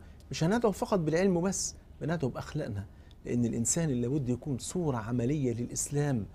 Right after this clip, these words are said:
والمنهج الإسلام ولسنة سيد الأنام صلى الله عليه وسلم.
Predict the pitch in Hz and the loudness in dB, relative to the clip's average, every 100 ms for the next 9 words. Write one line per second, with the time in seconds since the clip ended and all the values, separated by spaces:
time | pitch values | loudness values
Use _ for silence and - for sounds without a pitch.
0 | - - - 117 127 170 131 127 131 - | -16 -20 0 4 6 6 2 0 0 2
1 | 143 151 127 101 - - - 123 123 - | 4 4 4 0 -8 -20 -2 2 2 4
2 | 202 160 143 170 160 131 131 127 147 160 | 2 2 2 0 2 4 2 2 2 4
3 | 110 - - - 147 123 127 123 110 131 | 0 -4 -10 -2 2 4 6 6 6 4
4 | 117 | 2